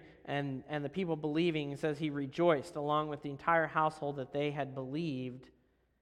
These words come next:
in God. So God worked that suffering for good. And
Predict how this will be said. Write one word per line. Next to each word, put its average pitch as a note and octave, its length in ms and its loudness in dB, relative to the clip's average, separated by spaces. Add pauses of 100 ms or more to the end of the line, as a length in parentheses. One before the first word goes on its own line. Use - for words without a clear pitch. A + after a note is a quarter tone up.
(180)
in C3 160 -10
God. C3 540 0 (720)
So D3+ 100 -2
God F3 480 8 (200)
worked F3+ 420 8 (480)
that F3+ 240 8
suffering F3+ 680 4 (920)
for C#3 100 -6
good. C#3 400 2 (1080)
And D3 280 -4